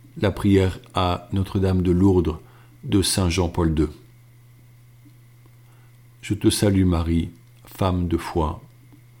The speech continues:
première entre les disciples, Mère Vierge, Mère de l'Église,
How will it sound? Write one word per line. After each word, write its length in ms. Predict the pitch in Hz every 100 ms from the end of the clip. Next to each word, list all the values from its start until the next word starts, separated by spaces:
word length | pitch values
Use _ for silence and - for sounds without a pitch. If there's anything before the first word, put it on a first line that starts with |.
| - - - - -
première 600 | - 110 104 107 107 98 -
entre 320 | 98 92 -
les 120 | 90
disciples, 640 | 82 87 82 - - - - - - - - - - - - - - - -
Mère 580 | 92 98 104 113 113 - - - - 92
Vierge, 560 | 92 92 95 98 92 - - - - - - - - - - - - - - - - - _ - - - -
Mère 280 | 90 98 95
de 100 | 92
l'Église, 640 | 87 85 82 87 90 104